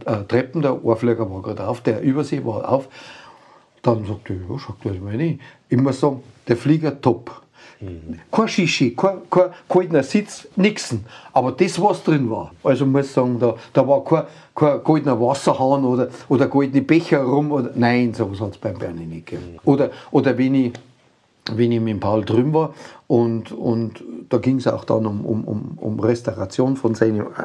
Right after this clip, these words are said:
Speaker 1: einer von seinen Motoren oder Autos oder Ankauf seiner, äh, Autos, äh, auch wenn wir dann, wenn wir dann Mittag, sind wir mit ihm Mittag zum Essen gegangen, in, im Seekram, in einer Pub. Ja,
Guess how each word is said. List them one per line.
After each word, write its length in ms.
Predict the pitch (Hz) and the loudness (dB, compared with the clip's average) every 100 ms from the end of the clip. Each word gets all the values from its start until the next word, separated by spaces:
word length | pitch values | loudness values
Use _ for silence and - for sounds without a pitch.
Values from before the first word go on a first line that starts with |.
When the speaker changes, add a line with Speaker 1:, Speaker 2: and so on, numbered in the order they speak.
| - | -2
Speaker 1:
einer 240 | 113 120 123 | 2 2 0
von 220 | - 104 | 0 0
seinen 280 | 170 107 104 | 0 0 -4
Motoren 460 | - 120 147 160 - - - | 0 2 2 0 -4 -10 0
oder 320 | 117 104 110 | 0 2 2
Autos 360 | 143 151 131 | 2 2 0
oder 260 | 117 110 - - - - - | 0 -2 -4 -10 -20 -12 0
Ankauf 480 | 123 151 135 120 - | 0 2 0 0 2
seiner, 760 | 127 120 120 110 - - - | 2 2 2 -2 -2 -4 -4
äh, 140 | - 113 | -2 0
Autos, 500 | 117 120 110 - - - - - - | 2 2 0 -2 -18 -20 -20 -14 -2
äh, 280 | 117 113 107 101 _ _ _ - - _ | 0 2 0 -6 _ _ _ -20 -20 _
auch 200 | 98 95 | -4 0
wenn 140 | 123 123 | 2 2
wir 100 | 117 | 0
dann, 560 | 113 110 113 - - | -2 -2 -6 -8 -8
wenn 140 | 107 110 | -6 -4
wir 100 | 110 | -4
dann 380 | 101 98 107 - 101 95 | -6 -8 -12 -14 -14 -2
Mittag, 480 | 127 143 120 117 - - | 0 2 0 0 -16 -10
sind 200 | - 113 | -2 -2
wir 60 | 113 | 0
mit 200 | 110 117 | 0 0
ihm 200 | 113 117 | 0 0
Mittag 340 | 117 117 117 | 0 -2 -2
zum 140 | 120 107 | -2 -2
Essen 300 | 110 - 151 | -4 -2 0
gegangen, 440 | 139 120 107 - | 0 0 -4 -6
in, 60 | - | -4
im 160 | 104 | -2
Seekram, 420 | 113 117 143 143 127 | 0 0 2 0 0
in 80 | 107 | -4
einer 80 | |
Pub. 360 | - 117 131 - - - - - | -2 -2 -2 -6 -20 -20 -20 -20
Ja, 60 | _ | _